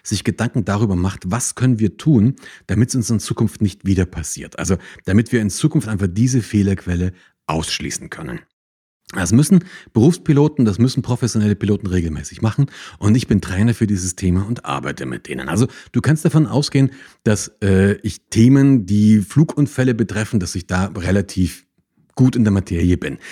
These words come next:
Bevor jetzt irgendjemand eine Panikattacke bekommt und sagt, "Um Gottes Willen, um Gottes Willen, ich habe einen Flug gebucht", es passiert sehr, sehr, sehr, sehr wenig. Es passiert sehr, sehr, sehr, sehr wenig. Und das ist einer der Gründe, warum so wenig passiert, ist eben, dass wir Piloten uns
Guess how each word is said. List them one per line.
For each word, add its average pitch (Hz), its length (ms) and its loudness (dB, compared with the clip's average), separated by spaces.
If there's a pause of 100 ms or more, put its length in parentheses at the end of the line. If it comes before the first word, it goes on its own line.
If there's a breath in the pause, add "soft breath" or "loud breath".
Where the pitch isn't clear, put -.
(220 loud breath)
Bevor 156 300 4
jetzt 156 160 0
irgendjemand 143 380 2
eine 143 80 2
Panikattacke 160 680 0
bekommt 135 380 0
und 110 100 -2
sagt, 110 160 -2
"Um 123 60 0
Gottes 147 340 -2
Willen, 147 140 2
um 147 80 0
Gottes 139 280 -2
Willen, 147 180 4
ich 127 120 0
habe - 140 -4
einen 120 100 4
Flug 185 220 4
gebucht", 127 340 2 (340 loud breath)
es 107 160 -4
passiert - 560 0
sehr, 98 520 2
sehr, 95 240 -2
sehr, 82 260 -2
sehr 80 320 -6
wenig. 71 480 -4
Es - 120 -16
passiert 104 340 0
sehr, 98 160 0
sehr, 87 160 -2
sehr, 80 160 -6
sehr 82 180 -6
wenig. 135 360 4 (420 loud breath)
Und 123 100 2
das 131 140 2
ist - 240 -6
einer 143 180 4
der 165 120 2
Gründe, 110 280 2
warum 95 360 2
so 143 120 0
wenig 123 300 0
passiert, 98 420 -2
ist - 340 -2
eben, 87 220 0 (300 loud breath)
dass 120 180 -4
wir 160 160 2
Piloten 151 680 0 (380 loud breath)
uns 156 360 2